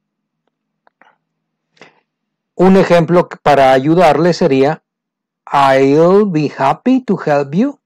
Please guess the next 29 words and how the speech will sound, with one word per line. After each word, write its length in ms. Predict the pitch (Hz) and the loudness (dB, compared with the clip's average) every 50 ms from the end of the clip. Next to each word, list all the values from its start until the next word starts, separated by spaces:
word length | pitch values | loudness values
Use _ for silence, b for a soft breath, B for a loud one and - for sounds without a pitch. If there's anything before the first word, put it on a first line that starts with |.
| _ _ _ - | _ _ _ -8
look 440 | - 143 143 143 147 165 170 165 - | -6 -4 -4 -2 0 0 -2 -2 -4
for 220 | - - 135 113 | -4 -2 -2 -2
it." 140 | 101 - - _ _ _ _ _ _ _ _ _ _ _ _ _ _ _ _ _ _ _ - - | -4 -6 -14 _ _ _ _ _ _ _ _ _ _ _ _ _ _ _ _ _ _ _ -20 -20
¿Ok? 180 | - 107 - 143 160 214 269 277 _ _ _ _ _ _ _ _ _ _ _ _ _ _ _ _ _ _ _ _ - | -18 -12 -6 -4 -4 -4 -4 -6 _ _ _ _ _ _ _ _ _ _ _ _ _ _ _ _ _ _ _ _ 0
Una 200 | 226 254 262 208 | 2 4 4 2
situación 440 | 165 190 160 170 143 - 165 147 131 | 0 0 -2 -2 -4 -4 -6 -8 -8
más. 440 | 113 98 - - - - _ _ _ _ _ _ _ _ _ _ _ _ _ _ _ _ _ _ _ _ _ _ _ _ _ _ _ _ _ _ | -8 -10 -14 -20 -20 -20 _ _ _ _ _ _ _ _ _ _ _ _ _ _ _ _ _ _ _ _ _ _ _ _ _ _ _ _ _ _
Te 100 | - 226 | -2 0
dice 220 | 240 233 196 247 208 | 0 2 2 0 0
tu 100 | - 190 | 0 0
instructor, 800 | 175 147 - - 156 151 - - 151 123 113 - - - _ _ _ _ _ _ _ _ _ _ | 0 0 0 -2 -4 -4 -2 0 0 0 -2 -4 -8 -20 _ _ _ _ _ _ _ _ _ _
"I'm 220 | - 247 262 277 269 | -2 -2 0 2 2
new 320 | 262 262 269 269 240 185 | 2 2 4 4 2 2
here. 420 | 151 233 254 254 220 147 - - - _ _ _ _ _ _ _ _ _ _ - | 0 0 0 0 0 -2 -4 -10 -20 _ _ _ _ _ _ _ _ _ _ -6
I 100 | 190 190 175 | -4 -2 -2
have 180 | 226 262 262 - | -2 -2 -2 0
to 100 | 233 202 | -2 0
go 160 | 190 233 226 | 2 0 0
to 100 | - 208 | 0 0
the 80 | 170 165 | -2 -2
B 320 | 135 131 165 180 185 175 | -2 -2 -2 0 2 2
X, 280 | 170 175 175 170 - - | 2 0 -2 -4 -6 -4
but 240 | 160 143 135 120 _ _ _ - | -4 -4 -4 -6 _ _ _ -8
I 240 | 127 127 139 151 170 | -4 -2 -2 -2 -2
don't 280 | 165 180 180 180 175 170 | 0 0 -2 0 -2 -2
know 380 | 156 151 147 143 143 160 165 _ _ _ _ _ _ _ _ _ _ - - | -2 -2 -2 -2 -4 -6 -8 _ _ _ _ _ _ _ _ _ _ -12 -6
where 180 | - 120 123 127 | -4 -4 -2 -2
it 100 | 151 175 | 0 0
is." 380 | 226 247 190 - - - - | 2 0 0 -2 -6 -14 -20